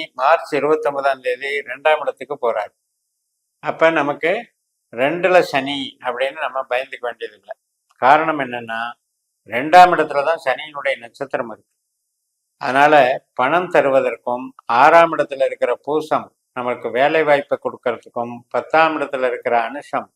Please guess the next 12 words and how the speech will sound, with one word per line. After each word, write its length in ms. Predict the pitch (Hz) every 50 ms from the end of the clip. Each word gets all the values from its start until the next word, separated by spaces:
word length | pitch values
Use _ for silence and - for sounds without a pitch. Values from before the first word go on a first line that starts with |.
| _ _
நமக்கு 320 | 131 127 120 117 - 113
தொழில் 340 | 98 117 120 139 160 160 147
பலத்தை 300 | 143 139 139 139 - 127
பெருக்குவதற்கும் 760 | - - 120 123 - - 123 123 117 117 110 - - 143 139
காரணமாக 540 | - 131 127 127 127 127 123 120 120 113 110
இருக்காரு. 420 | 113 - _ _ - - - _ _ _ _ _ _ _ _ _ _ _ _ _ _ _ _ _ _ _ _ _
அந்த 200 | 127 127 139 143 160
விதத்துல 420 | 156 165 170 175 165 - 190 185 185 175
இருக்கிற 320 | 151 147 147 - 151 143 143
சனியினுடைய 600 | 135 - 139 135 139 156 165 160 156 147 143 139 135 -
பொட்டன்ஷியல் 540 | - 131 - 151 147 147 135 - 143 127 123
வந்து 320 | 123 123 120 120 139 156